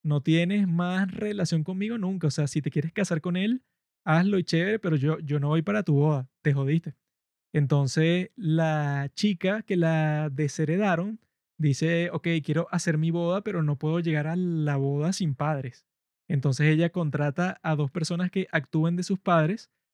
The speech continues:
para que los padres de su novio no sepan que ella está desamparada de eso, pues, o sea, porque no tiene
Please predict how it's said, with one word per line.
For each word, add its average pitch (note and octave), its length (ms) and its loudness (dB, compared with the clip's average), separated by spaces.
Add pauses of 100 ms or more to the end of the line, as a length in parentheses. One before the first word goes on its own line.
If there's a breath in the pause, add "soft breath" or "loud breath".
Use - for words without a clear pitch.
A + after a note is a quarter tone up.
(120)
para D3+ 200 4
que D#3 100 0
los D3 140 0
padres D#3 340 2
de F#3+ 100 2
su E3+ 160 -2
novio D#3 280 2
no F#3 100 0
sepan F#3 380 -2
que F#3+ 100 0
ella D3+ 120 2
está F3+ 580 -2 (800)
desamparada D#3+ 800 2
de D#3 60 0
eso, D#3 160 -4
pues, D3+ 160 0
o - 20 0
sea, C#3+ 180 -2
porque C3+ 540 0
no C3+ 120 -2
tiene E3+ 640 0